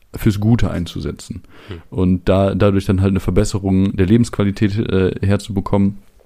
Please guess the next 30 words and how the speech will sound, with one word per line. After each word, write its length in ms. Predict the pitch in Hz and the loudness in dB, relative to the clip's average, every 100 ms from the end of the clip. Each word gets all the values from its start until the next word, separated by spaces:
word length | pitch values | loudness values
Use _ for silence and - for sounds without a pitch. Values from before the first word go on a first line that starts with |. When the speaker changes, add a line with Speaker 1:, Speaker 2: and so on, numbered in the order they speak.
| - _ - | -20 _ -6
Speaker 1:
Wie 100 | 117 | -4
gesagt, 360 | 107 95 101 101 | -2 -2 -2 -6
ist 120 | - | -10
das 160 | 98 | -6
Wasteland, 520 | 95 101 104 101 98 - | 0 0 0 0 2 2
Postapokalypse, 880 | 104 - 95 107 104 98 - 104 98 - - - - - | 0 -2 -6 -2 0 -2 -2 -4 -4 -10 -18 -18 -18 -2
äh, 320 | 98 95 98 | 2 4 2
sehr, 180 | 92 104 | 2 2
sehr 100 | 98 | 2
viele 240 | 95 101 98 | 2 2 4
Leute, 320 | 95 101 98 | 4 2 0
die 100 | 92 | 0
da 140 | 92 | 0
einfach, 280 | 95 - 95 | 0 -4 -6
äh, 40 | - | -6
oder 260 | 95 92 | -6 -4
es 160 | 85 - | -6 -8
ist 160 | - | -14
sehr, 320 | - 98 95 90 | -12 -2 0 0
sehr 140 | 87 | -2
kriegerisch 480 | - 113 104 104 - | -2 2 2 2 0
einfach, 420 | 98 98 104 - | -2 0 -2 -4
so 220 | - 92 | -4 -4
ein 160 | 95 92 | -2 -6
bisschen, 320 | - - 98 | -8 -6 -6
äh, 60 | - - - - 101 | -8 -14 -18 -6 -2
ein 80 | 95 | 2
Outlaw-State. 800 | 107 107 95 98 - 98 95 - - - | 2 4 2 0 0 0 0 -6 -16 -16
Es, 220 | 107 - - | -16 -14 -12
äh, 400 | - - - | -10 -8 -8